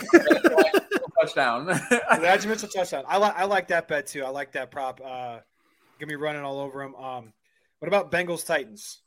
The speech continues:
Speaker 3: What do you like
Speaker 2: Bengals
Speaker 3: there?
Speaker 2: Titans, I think Joey B, like, Joe Shiesty, they've blown his head up a lot. And Tannehill is about to put all of that to rest. Tannehill has been playing great all season. When Derrick Henry went out, they had low expectations.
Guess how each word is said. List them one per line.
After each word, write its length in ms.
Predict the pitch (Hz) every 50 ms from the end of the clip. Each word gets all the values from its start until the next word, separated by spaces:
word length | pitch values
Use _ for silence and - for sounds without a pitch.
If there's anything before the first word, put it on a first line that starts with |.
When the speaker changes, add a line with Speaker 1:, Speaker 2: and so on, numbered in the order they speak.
| _ _ _ _ _ - _
Speaker 3:
What 100 | 131 131
do 40 | 135
you 60 | 135
like 120 | 131 -
Speaker 2:
Bengals 280 | 165 180 190 185 180 -
Speaker 3:
there? 140 | 185 170 180
Speaker 2:
Titans, 320 | 185 202 202 196 190 - - - -
I 120 | 131 147
think 540 | 147 - - 196 202 214 214 202 - - - _ _ - 170 170 143 123 117 117
Joey 320 | 123 143 156 180 190 185
B, 460 | 127 143 147 151 156 160 160 139 120 123
like, 260 | 135 131 120 - _ - 135
Joe 180 | 123 160 170
Shiesty, 640 | 170 170 - - 151 156 151 147 - - 156 147 143
they've 260 | 139 135 131 - -
blown 280 | 123 131 156 170 170 165
his 140 | 156 151
head 240 | - - 143 131 127
up 220 | 120 110 104 - -
a 40 | 117
lot. 360 | 113 117 120 123 113 - - - _ _ _ _ _
And 140 | - 135 131 131
Tannehill 500 | - 160 165 175 - 180 185 175 175 175
is 60 | 156
about 160 | - 143 135
to 80 | 127 117
put 380 | - - - 160 156 156 143 - - _ -
all 240 | 123 123 139 143 143
of 240 | 139 131 117 117 -
that 260 | 123 131 135 131 - - - -
to 100 | 143 135
rest. 680 | 131 123 113 120 123 117 117 - - - - - - _ _ _ _ _ _ _ - -
Tannehill 320 | 143 147 160 170 175 180 165
has 100 | 156 147
been 160 | 143 131 120
playing 280 | - 156 147 147 143
great 200 | 135 143 135 127
all 200 | 117 123 135 151
season. 320 | 147 - 147 139 131 135 123
When 100 | 120 120
Derrick 300 | 135 143 156 160 156 156
Henry 380 | 156 151 143 139 135 127 127
went 240 | 120 117 127 127 127
out, 240 | 123 123 123 123 120
they 80 | 127 139
had 240 | 151 147 135 123
low 180 | 127 135 143 139
expectations. 800 | 131 127 - - 113 110 - - 131 127 127 123 104 110 -